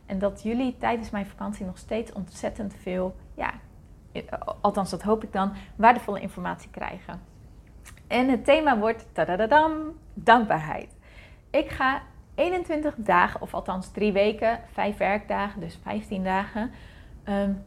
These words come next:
content delen over hoe jij meer dankbaarheid kan gaan voelen. Dat gaat over dankbaarheid niet langer bedenken, maar echt gaan voelen in jouw systeem. Je hoeft er in principe niks voor te doen, want hij komt gewoon,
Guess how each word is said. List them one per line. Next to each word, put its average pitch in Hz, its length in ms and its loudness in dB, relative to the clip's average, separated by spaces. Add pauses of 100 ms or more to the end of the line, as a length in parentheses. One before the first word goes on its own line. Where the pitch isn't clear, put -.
content 311 460 2
delen 208 380 -2
over 233 400 2
hoe 202 160 0
jij 196 420 0
meer 185 320 -2 (120)
dankbaarheid 175 480 -4
kan 165 160 -6
gaan 165 200 -8
voelen. - 360 -6 (760)
Dat 214 140 -8
gaat 262 360 2
over 233 420 0
dankbaarheid 202 580 -2
niet 214 160 0
langer 180 280 -2
bedenken, 196 600 2 (500)
maar - 240 -6
echt 233 240 0
gaan 180 220 -10 (100)
voelen 220 480 0
in 196 140 -4
jouw 180 200 -4
systeem. - 460 -12 (680)
Je 180 120 -2
hoeft 277 240 2
er 202 60 4
in 196 140 2
principe 185 340 -8
niks 170 160 -8
voor 175 140 -4
te 208 100 -8
doen, 285 220 -4
want 208 160 -2
hij 175 140 2
komt - 200 -10
gewoon, 233 360 4